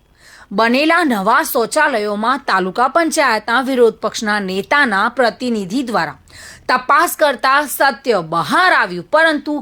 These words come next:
કેવું તે જોઈને બધા ચોંકી ગયા છે. આ મુદ્દે વધુમાં જણાવીએ તો, કેશોદ ખાતે મનીષ ચુડાસમા દ્વારા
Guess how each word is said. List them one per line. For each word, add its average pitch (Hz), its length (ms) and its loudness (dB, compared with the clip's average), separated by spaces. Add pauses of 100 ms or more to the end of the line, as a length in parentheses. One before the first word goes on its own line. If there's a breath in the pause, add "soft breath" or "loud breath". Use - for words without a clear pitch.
(120)
કેવું 302 380 -2 (480 loud breath)
તે 381 200 0
જોઈને 262 440 0
બધા 196 460 -2 (120)
ચોંકી 262 380 0
ગયા 156 360 -6
છે. 226 220 -4 (260 soft breath)
આ 196 140 0
મુદ્દે 233 380 -2
વધુમાં 247 440 0
જણાવીએ 269 460 0
તો, 247 140 -2
કેશોદ 240 460 -2
ખાતે 247 420 -4
મનીષ 220 460 -6
ચુડાસમા 247 600 -2
દ્વારા 214 340 -2